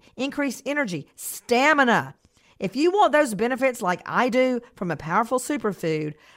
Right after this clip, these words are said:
call eight hundred, five one six, zero six eight three, or go to nancys beets dot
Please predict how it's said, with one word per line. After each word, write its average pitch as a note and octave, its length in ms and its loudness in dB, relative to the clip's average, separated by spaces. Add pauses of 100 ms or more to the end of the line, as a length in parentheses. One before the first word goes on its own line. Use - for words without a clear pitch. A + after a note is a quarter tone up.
call A3+ 340 6
eight C#4 200 0
hundred, G3 360 0
five G3+ 360 2
one A3 220 -2
six, E3 360 -8
zero A3 360 0
six F#3+ 460 -6
eight F3+ 300 -4
three, E3+ 320 -4 (3000)
or F#3 120 -2
go G#3 240 0
to E3+ 380 -4 (300)
nancys B3+ 720 -2 (200)
beets G3 380 -4 (280)
dot E3+ 400 0